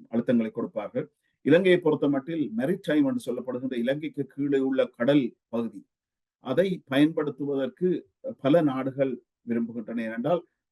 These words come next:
பாரிய கப்பல் போக்குவரத்திற்கு அது துணையாக இருக்கிறது. அப்போ அந்த பகுதியை தங்கள் கட்டுப்பாட்டுக்குள் ஓரளவுக்கு வைத்திருப்பதற்கு விரும்புகிறார்கள். அதே போல ஏர் டைம், இலங்கைக்கு மேலே பறக்கின்ற தேவையும் இருக்கிறது. ஏனென்றால் அதுக்கு மேலே இந்தியா, அப்போ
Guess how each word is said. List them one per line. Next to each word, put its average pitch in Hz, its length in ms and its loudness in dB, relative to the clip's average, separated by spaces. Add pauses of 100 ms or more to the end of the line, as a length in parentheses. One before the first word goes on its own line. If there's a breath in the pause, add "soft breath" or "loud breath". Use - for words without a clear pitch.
(100)
பாரிய 127 420 4
கப்பல் - 380 0
போக்குவரத்திற்கு 123 800 -4
அது 120 160 0
துணையாக 117 460 -4
இருக்கிறது. - 360 -18 (520)
அப்போ 117 240 2
அந்த 147 180 8
பகுதியை 143 500 4
தங்கள் 143 360 0
கட்டுப்பாட்டுக்குள் 123 680 -6
ஓரளவுக்கு 120 440 -4
வைத்திருப்பதற்கு 110 580 -10
விரும்புகிறார்கள். 104 580 -12
அதே 123 160 -2
போல 143 360 2
ஏர் 135 220 0
டைம், 113 240 -4 (380)
இலங்கைக்கு 147 440 2
மேலே 151 340 4 (460)
பறக்கின்ற 135 440 0 (480)
தேவையும் 127 460 0
இருக்கிறது. 113 360 -8
ஏனென்றால் 123 400 -2
அதுக்கு 120 240 -6
மேலே 135 220 -2
இந்தியா, 117 340 -2 (640)
அப்போ - 180 -4